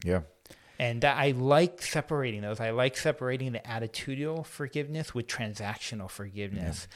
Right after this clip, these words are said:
Speaker 2: Some don't. Some actually have, I mean, there's many different views on,
Speaker 1: Yeah.
Speaker 2: on everything, right? But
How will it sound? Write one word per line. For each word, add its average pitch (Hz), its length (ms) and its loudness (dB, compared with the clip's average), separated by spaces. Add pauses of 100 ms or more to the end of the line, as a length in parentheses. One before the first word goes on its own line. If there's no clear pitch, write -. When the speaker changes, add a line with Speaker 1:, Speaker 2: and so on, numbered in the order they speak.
(140)
Speaker 2:
Some 220 300 2
don't. 147 300 2 (140)
Some 147 400 0
actually 131 560 0
have, 120 380 0
I 131 80 0
mean, 123 160 -2
there's 135 160 0
many 117 260 0
different 98 320 -6
views 104 220 -8
on, 90 160 -8 (320)
Speaker 1:
Yeah. 85 160 2
Speaker 2:
on 117 80 0
everything, 98 420 -8
right? 104 240 -4
But 123 160 2